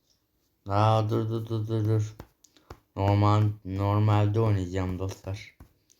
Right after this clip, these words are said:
Yani gece oldu falan, zombiler falan gelsin, biz öldürmeye çalışsın yani. Evet dostlar.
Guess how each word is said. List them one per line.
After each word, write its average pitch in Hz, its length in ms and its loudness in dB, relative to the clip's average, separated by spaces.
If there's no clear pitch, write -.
Yani 87 280 -4
gece 95 280 0
oldu 107 260 4
falan, 107 400 2
zombiler 101 500 0
falan 101 400 -2
gelsin, 101 380 -2
biz 98 140 -4
öldürmeye 98 440 -2
çalışsın 92 480 -12
yani. 90 340 -8
Evet 95 520 -6
dostlar. 110 760 -4